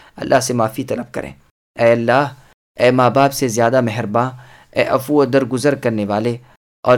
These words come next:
کسی بھکاری کو اپنے در سے آپ خالی نہ پھیرنے والے ہیں، تو ہم خطا کاروں کی سیاہ کاریوں سے بھی درگزر فرمائیے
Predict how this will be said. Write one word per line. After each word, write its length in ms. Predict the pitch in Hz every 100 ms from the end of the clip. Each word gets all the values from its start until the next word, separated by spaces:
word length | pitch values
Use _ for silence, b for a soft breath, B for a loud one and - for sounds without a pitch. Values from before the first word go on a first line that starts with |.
| 127
کسی 320 | - 135 180 156
بھکاری 500 | 127 127 123 135 131
کو 340 | 131 123 120 b _
اپنے 520 | 135 135 - 143 139
در 240 | 104 135 143
سے 220 | - 127
آپ 220 | 120 117
خالی 360 | - 120 123 113
نہ 140 | 107 143
پھیرنے 340 | 160 147 131
والے 300 | 120 123 147
ہیں، 140 | 135 127 b b _ b b
تو 240 | 156 147
ہم 80 | 175
خطا 320 | 170 156 160
کاروں 360 | 151 147 156 180
کی 160 | - 156
سیاہ 300 | 147 143 127
کاریوں 420 | 127 117 135 123
سے 160 | 127
بھی 100 | 123
درگزر 440 | 123 120 120 117 120
فرمائیے 560 | 127 113 107 208 196